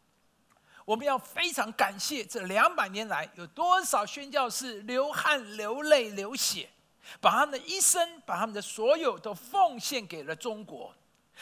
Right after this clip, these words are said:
甚至戴德生的子孙世代到今天都还在服侍中国人，在传福音给中国人。那戴德生有一句名言，他说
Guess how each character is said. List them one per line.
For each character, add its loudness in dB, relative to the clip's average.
甚 0
至 -6
戴 -4
德 -2
生 -2
的 -6
子 -4
孙 -10
世 2
代 2
到 -4
今 -4
天 -2
都 4
还 0
在 -2
服 -10
侍 -4
中 -8
国 0
人， -2
在 -6
传 -6
福 -14
音 -14
给 -8
中 -10
国 -12
人。 -14
那 2
戴 2
德 6
生 2
有 -4
一 -4
句 -6
名 -10
言， -4
他 6
说 2